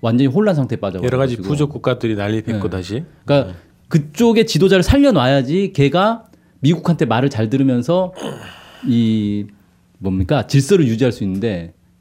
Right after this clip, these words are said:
Speaker 1: 적의 지도자를 사살해버리니까 질서가 없어져 버리잖아요. 통제가
Speaker 2: 통제가
Speaker 1: 안 돼요.
Speaker 2: 안 된다.
Speaker 1: 통제가 안 되니까 이게 이익을 뽑아낼 수가 없는 거예요. 그래서 트럼프가 딱 보니까 "야, 이거 멍청한 짓이었다. 이런 식으로 하면 안 되고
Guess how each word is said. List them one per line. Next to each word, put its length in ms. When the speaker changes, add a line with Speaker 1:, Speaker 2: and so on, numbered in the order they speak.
Speaker 1:
적의 320
지도자를 340
사살해버리니까 580
질서가 400
없어져 260
버리잖아요. 520
통제가 0
Speaker 2:
통제가 340
Speaker 1:
안 60
돼요. 40
Speaker 2:
안 40
된다. 440
Speaker 1:
통제가 300
안 60
되니까 320
이게 220
이익을 420
뽑아낼 280
수가 140
없는 180
거예요. 440
그래서 460
트럼프가 340
딱 160
보니까 520
"야, 220
이거 180
멍청한 400
짓이었다. 680
이런 180
식으로 200
하면 160
안 80
되고 380